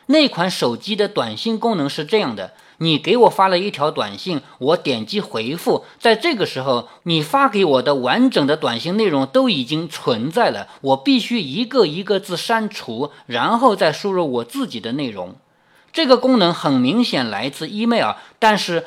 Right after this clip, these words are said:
手机短信是有限字数的，超过七十个字发不出去嘛，所以这个功能是如此的垃圾，简直就是变态嘛！那个年代电话不多啊，短信很多，于是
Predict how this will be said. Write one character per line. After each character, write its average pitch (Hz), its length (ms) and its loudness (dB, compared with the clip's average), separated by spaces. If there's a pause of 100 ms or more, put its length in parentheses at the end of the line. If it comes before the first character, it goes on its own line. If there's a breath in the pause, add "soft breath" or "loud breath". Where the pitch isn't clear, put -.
(120)
手 135 300 4
机 233 160 -2
短 120 340 -2
信 202 240 -4
是 185 140 -4
有 113 180 -2
限 220 280 0
字 233 240 -6
数 123 200 -6
的， 90 200 -10 (180 soft breath)
超 254 240 4
过 208 160 4
七 277 260 -4
十 220 160 -4
个 202 120 -2
字 196 160 -6
发 226 260 2
不 214 140 -2
出 233 180 -8
去 247 380 -4
嘛， 104 180 -4 (180 loud breath)
所 202 220 0
以 160 240 0 (220 loud breath)
这 311 120 0
个 226 120 6
功 233 220 2
能 156 180 2
是 185 160 -4
如 143 280 -2
此 151 160 -10
的 151 140 -2
垃 220 260 0
圾， 156 160 -8 (160 loud breath)
简 208 240 4
直 247 120 -2
就 285 120 0
是 269 140 0
变 285 260 2
态 269 320 2
嘛！ 117 200 0 (220 loud breath)
那 269 200 4
个 202 120 4
年 147 220 0
代 170 140 4
电 214 240 2
话 139 220 2
不 139 180 -8
多 135 220 -4
啊， 110 320 -4
短 113 280 -4
信 254 240 2
很 110 220 -8
多， 117 300 -6 (180 loud breath)
于 175 180 0
是 220 300 0